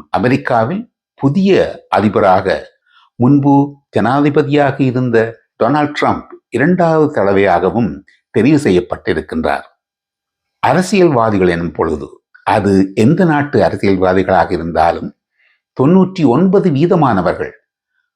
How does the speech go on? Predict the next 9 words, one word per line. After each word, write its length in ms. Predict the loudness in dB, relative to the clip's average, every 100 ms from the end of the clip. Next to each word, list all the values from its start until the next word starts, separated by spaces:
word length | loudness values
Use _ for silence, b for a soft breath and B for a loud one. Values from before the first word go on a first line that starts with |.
| _ _
அதிகாரங்களை 680 | 0 2 2 0 2 2 0 -2
அனுபவிப்பதும், 800 | -6 -4 0 0 0 -2 -4 -6 -12 b b b
மக்கள் 500 | -4 -4 -4 0 2 2
பணத்தை 440 | 0 -2 0 -2 -2 -6
சூறையாடுவது 760 | -12 -2 2 4 2 2 0 0
போன்ற 300 | 0 0 0 0 -2 b b b _
மோசமான 540 | 0 0 2 0 2 0
செயல்களில் 560 | 0 0 2 2 2 0 -2
ஈடுபடுகிறார்கள் 920 | 0 2 2 0 0 2 2 0 -2